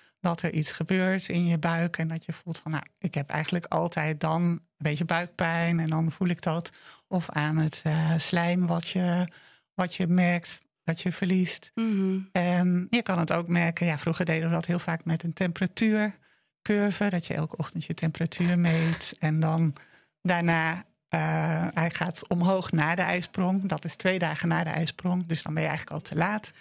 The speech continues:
Speaker 2: Oké,
Speaker 1: En dat
Speaker 2: dus
Speaker 1: zijn
Speaker 2: als je
Speaker 1: hele
Speaker 2: weet dat je
Speaker 1: simpele
Speaker 2: temperatuur
Speaker 1: dingen.
Speaker 2: omhoog gaat, dan weet je, "Oh, die ijsprong is geweest."
Speaker 1: Precies.
Speaker 2: Dus daar heb je
Speaker 1: Ja.
Speaker 2: dan misschien de volgende keer wat aan?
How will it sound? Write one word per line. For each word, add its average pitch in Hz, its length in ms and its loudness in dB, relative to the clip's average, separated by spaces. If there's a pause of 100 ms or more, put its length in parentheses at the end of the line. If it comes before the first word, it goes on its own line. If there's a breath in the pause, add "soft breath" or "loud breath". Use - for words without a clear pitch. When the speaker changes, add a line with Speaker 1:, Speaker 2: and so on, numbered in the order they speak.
(280 loud breath)
Speaker 2:
Oké, 247 260 0
Speaker 1:
En 190 60 2
dat 185 80 4
Speaker 2:
dus 214 100 2
Speaker 1:
zijn 240 100 4
Speaker 2:
als 240 100 6
je 233 60 6
Speaker 1:
hele 226 120 6
Speaker 2:
weet 226 160 4
dat 339 80 4
je - 60 4
Speaker 1:
simpele 233 220 2
Speaker 2:
temperatuur 202 400 4
Speaker 1:
dingen. 277 200 4
Speaker 2:
omhoog 233 400 0
gaat, 247 140 0
dan 220 140 2
weet 214 300 0
je, - 120 -2
"Oh, 208 80 0
die 208 100 -2
ijsprong 226 500 -2
is 202 120 0
geweest." 180 680 -2
Speaker 1:
Precies. 170 380 0
Speaker 2:
Dus 202 140 0
daar 202 140 0
heb 226 160 -2
je - 80 -2
Speaker 1:
Ja. 226 60 -2
Speaker 2:
dan 220 100 0
misschien 220 260 0
de 214 80 0
volgende 220 360 0
keer 226 260 0
wat 285 200 -2
aan? 269 240 0